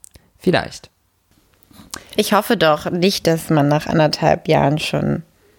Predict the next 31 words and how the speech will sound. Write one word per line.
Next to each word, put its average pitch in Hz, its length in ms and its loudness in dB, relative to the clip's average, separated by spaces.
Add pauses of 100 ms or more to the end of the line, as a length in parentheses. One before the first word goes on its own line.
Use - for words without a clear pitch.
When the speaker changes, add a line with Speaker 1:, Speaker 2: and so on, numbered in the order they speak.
(480)
Speaker 2:
das - 180 -2
Gefühl 170 320 0
hat, 156 140 2
man 160 120 2
braucht 147 200 0
jetzt - 160 -2
mal 151 100 0
was 147 140 -2
anderes. 139 440 -2 (1600)
Speaker 1:
Aber 143 300 2
wäre 156 280 6
es 170 140 0
so 185 100 -2
schlimm? 170 500 -2 (1500)
Speaker 2:
Ich 240 180 -2
bin 254 200 2
halt 233 180 2
so 226 80 2
ein 220 60 4
krasser 220 400 0
Monogamie-Verfechter. 180 1700 2 (140)
Speaker 1:
Wenn 160 220 2
mein 196 180 2
Partner 180 400 0
da 151 140 0
wirklich 175 260 0
auf 156 100 2
mich 160 140 0
zukommt 160 380 -4
und 143 140 -4
das 143 220 -2